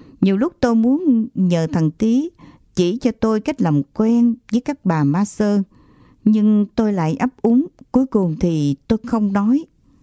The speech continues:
Mỗi buổi chiều, tôi lẻn vào gian nhà của các bà ma sơ và nấp phía sau gốc cây sứ lớn. Khu vườn khá rộng nên chẳng ai để ý đến sự có mặt của tôi.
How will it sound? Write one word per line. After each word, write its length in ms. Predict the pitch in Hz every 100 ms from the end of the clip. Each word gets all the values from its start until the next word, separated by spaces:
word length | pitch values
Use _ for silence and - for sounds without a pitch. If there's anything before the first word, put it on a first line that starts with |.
| _ - - - - - - _ _
Mỗi 200 | 180 190
buổi 220 | 240 185 226
chiều, 360 | - 175 151 143 _ _ _ _ _ _
tôi 140 | 240
lẻn 300 | 214 156 165 233
vào 220 | 185 151
gian 260 | 151 214 185
nhà 280 | 165 151 139
của 100 | 160
các 220 | 160 277
bà 200 | 185 156
ma 200 | 147 185
sơ 420 | 208 - 208 202 190 _ _ - _ _ _
và 300 | 160 165 143
nấp 260 | 143 202 -
phía 120 | 277
sau 400 | 269 - 226 226
gốc 220 | 220 269 -
cây 200 | 220 208
sứ 200 | - 247
lớn. 340 | 233 233 311 392 _ _ - _ _ - _ _ _ -
Khu 200 | 247 226
vườn 320 | 180 170 151 139 -
khá 220 | 214 277
rộng 340 | 208 143 151 175 - _ _ _ _
nên 360 | 190 196 190 185
chẳng 220 | 160 165 226
ai 220 | 208 196
để 120 | 160
ý 360 | 165 - 226 269
đến 200 | 226 254
sự 220 | - 160 -
có 120 | 240
mặt 240 | 214 151 _
của 140 | 151 180
tôi. 400 | - 202 190